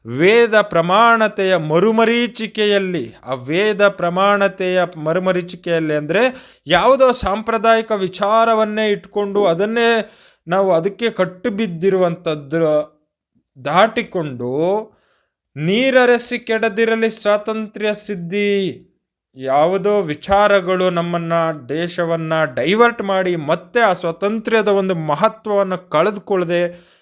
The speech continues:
ಇರೋ ರೀತಿಯಲ್ಲಿ ನಾವು ಎದ್ದೇಳಬೇಕಾಗಿದೆ, ಜಾಗೃತರಾಗಬೇಕಾಗಿದೆ.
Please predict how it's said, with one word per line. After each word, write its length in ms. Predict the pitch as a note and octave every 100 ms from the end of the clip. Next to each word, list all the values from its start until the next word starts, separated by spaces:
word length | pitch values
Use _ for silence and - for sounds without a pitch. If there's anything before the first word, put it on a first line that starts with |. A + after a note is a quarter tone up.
| _ -
ಇರೋ 300 | E3 A#3 A3
ರೀತಿಯಲ್ಲಿ 560 | F#3+ F3+ F3 E3 E3+
ನಾವು 420 | D#3+ D3 C#3+ D3 C#3+
ಎದ್ದೇಳಬೇಕಾಗಿದೆ, 1300 | C#3+ C3 F3+ G3+ G#3 F3+ E3+ E3 C#3+ C#3+ D3 D3 C#3+
ಜಾಗೃತರಾಗಬೇಕಾಗಿದೆ. 1800 | D3+ F3 G#3 A#3+ A3 A3 F3+ E3+ D#3 E3+ E3 D3+ D#3 D3 E3 E3 C#3+